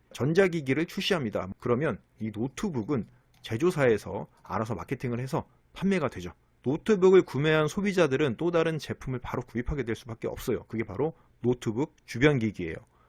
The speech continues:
해당 노트북과 호환되는 여러 주변 기기나 액세서리를 구매하는 거죠. 그때 우리는 해당 노트북에 대한 연관 키워드를 체크해서 직접 해외몰에서 검색해 보는 겁니다.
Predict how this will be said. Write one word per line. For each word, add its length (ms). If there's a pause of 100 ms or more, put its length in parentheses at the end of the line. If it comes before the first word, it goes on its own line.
(420)
해당 180
노트북과 640
호환되는 560
여러 160
주변 300
기기나 420 (180)
액세서리를 560
구매하는 380
거죠. 220 (280)
그때 400
우리는 600
해당 360
노트북에 560
대한 320
연관 360
키워드를 500
체크해서 580 (300)
직접 340 (300)
해외몰에서 540 (380)
검색해 340
보는 160
겁니다. 340